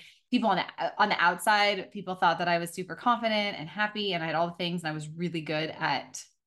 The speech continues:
pretending. But on the inside, there was so much negativity, so much self-loathing, self-hate, all of the things that would surprise people when I would tell them that. Um, and then obviously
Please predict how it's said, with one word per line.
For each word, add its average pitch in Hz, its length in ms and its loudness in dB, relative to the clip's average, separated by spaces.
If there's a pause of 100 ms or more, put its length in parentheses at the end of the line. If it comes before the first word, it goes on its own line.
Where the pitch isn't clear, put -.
pretending. 202 800 0 (360)
But 175 220 4
on 175 140 2
the 170 100 -2 (100)
inside, 180 400 0
there 160 140 -4
was 151 260 -8
so 180 760 2
much 143 480 -4
negativity, 151 760 -4
so 180 340 0
much 170 240 0
self-loathing, 151 920 -2
self-hate, 202 800 -2
all 190 180 10
of 208 100 0
the 170 80 -2
things - 300 -8
that - 220 -8
would 156 160 -6 (240)
surprise 202 520 0
people 147 440 -6
when 156 160 -6
I 139 80 -4
would 143 140 -12
tell 240 260 0
them 151 220 -4
that. 58 260 -6 (580)
Um, 160 440 2
and 202 120 -2
then 196 80 -2
obviously 185 720 0